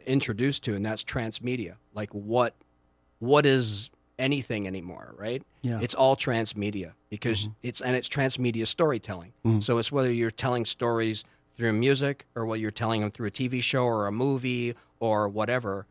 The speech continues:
Speaker 1: you know, it's all transmedia now.
Speaker 2: Yeah.
Speaker 1: And because of digital, and that's really the transition that's happened,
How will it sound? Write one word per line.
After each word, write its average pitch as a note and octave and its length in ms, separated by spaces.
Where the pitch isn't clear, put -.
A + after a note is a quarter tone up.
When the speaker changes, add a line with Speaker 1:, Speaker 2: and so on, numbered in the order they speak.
Speaker 1:
you G#2+ 80
know, G#2 160
it's G#2 140
all A#2+ 180
transmedia G#2 640
now. D#2+ 160
Speaker 2:
Yeah. B2 200
Speaker 1:
And G2+ 200
because - 200
of A2 80
digital, C3+ 360
and G2+ 100
that's A2 240
really A2+ 220
the G2+ 80
transition A#2 580
that's G2+ 200
happened, A2+ 500